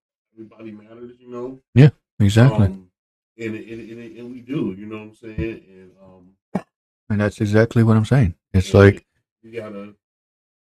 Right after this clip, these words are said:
Speaker 2: why take one down but then leave one up? You know what I mean? Like,
Speaker 1: But a lot of schools change that too.
Speaker 2: Oh, yeah.
Speaker 1: Yeah,
Speaker 2: They
Speaker 1: it's like, like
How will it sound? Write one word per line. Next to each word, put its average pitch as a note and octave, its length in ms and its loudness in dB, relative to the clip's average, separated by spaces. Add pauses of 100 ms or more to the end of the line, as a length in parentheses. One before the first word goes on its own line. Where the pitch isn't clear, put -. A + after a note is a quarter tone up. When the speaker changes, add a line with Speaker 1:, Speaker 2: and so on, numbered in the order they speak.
(140)
Speaker 2:
why A2 360 8
take A#2+ 240 6
one C3+ 280 6
down G2+ 320 8
but G2 160 0
then G2 240 4
leave G2+ 180 6
one G2 200 6
up? B2 200 2 (260)
You G2+ 120 4
know F#2+ 60 6
what F#2 100 6
I - 20 4
mean? G2+ 180 6
Like, F#2 280 2 (180)
Speaker 1:
But G#2+ 140 -6
a G2+ 100 -10
lot C3 300 -4
of A#2+ 80 -6
schools A#2+ 480 -4
change G#2 460 -20
that E2+ 200 -20 (100)
too. F#2+ 220 -20 (340)
Speaker 2:
Oh, B2+ 200 10
yeah. G2+ 300 8 (100)
Speaker 1:
Yeah, G#2+ 140 -10
Speaker 2:
They A2 180 10
Speaker 1:
it's G2 160 2
like, G2 360 -12
like G2+ 200 -18